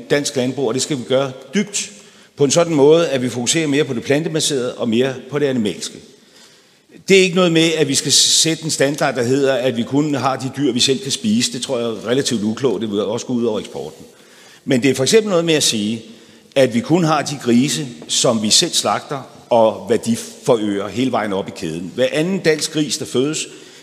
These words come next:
bliver i ung alder sat på en lastbil og kørt til Sydeuropa. Det skal vi på en eller anden måde have væk. Det skal vi. Der er ikke noget god samfundsøkonomi i det. Det er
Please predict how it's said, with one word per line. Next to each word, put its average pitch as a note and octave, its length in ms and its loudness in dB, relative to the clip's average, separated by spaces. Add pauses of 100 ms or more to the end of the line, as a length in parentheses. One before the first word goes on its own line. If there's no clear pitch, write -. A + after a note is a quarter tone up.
(140)
bliver B2+ 240 8
i B2 220 2
ung C#3 260 2
alder C3 220 0
sat B2+ 220 -2
på A#2+ 100 -4
en G2+ 60 -2
lastbil A2+ 420 -4
og G2+ 60 -10
kørt - 160 -6
til - 140 -10
Sydeuropa. F2+ 540 -6 (680)
Det E3+ 100 4
skal G3 120 0
vi D#3+ 60 -2
på D#3 100 -4
en D#3+ 40 0
eller D#3 120 0
anden D3 100 0
måde D3 200 4
have A#2+ 260 -6
væk. - 280 -4 (260)
Det F#3+ 100 -4
skal D3+ 220 -2
vi. E3 100 -10 (580)
Der D3 60 2
er C#3 40 4
ikke F3 160 2
noget E3 220 2
god C3+ 180 -2
samfundsøkonomi D#3 840 -2
i - 20 -6
det. C#3+ 160 -6
Det C3 60 -2
er A#2+ 40 0